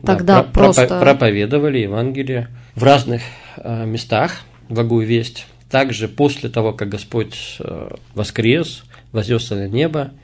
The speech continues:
Speaker 1: послал им Духа Святого апостолам и послал их в разные города, страны и веси. И даже, э, тропарь, вернее, Прокимен на апостолов, он звучит: «Во всю землю изыди вещание их,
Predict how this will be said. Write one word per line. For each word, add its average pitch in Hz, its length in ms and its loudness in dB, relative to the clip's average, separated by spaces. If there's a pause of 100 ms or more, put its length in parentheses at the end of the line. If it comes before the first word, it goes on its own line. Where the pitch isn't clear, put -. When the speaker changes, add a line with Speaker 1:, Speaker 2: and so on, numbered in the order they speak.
(100)
Speaker 1:
послал 113 400 -2
им 113 160 -4
Духа 117 260 -4
Святого 123 440 -6
апостолам 131 640 -8
и 160 280 -4
послал 143 500 -4
их 147 140 -6
в - 100 -12
разные 135 320 -2
города, 120 400 -2
страны 131 500 0
и - 20 -2
веси. 127 380 -4 (260)
И 104 340 -8 (260)
даже, 104 580 -8 (140)
э, - 80 -12 (500)
тропарь, 135 500 -2 (160)
вернее, 113 480 0 (640)
Прокимен 151 580 -2 (280)
на 117 340 -2
апостолов, 120 640 -6
он 113 80 -6
звучит: 113 400 -8
«Во 113 80 -6
всю 123 180 -4
землю 127 360 2
изыди 117 320 -4
вещание 107 540 -4
их, 147 280 -8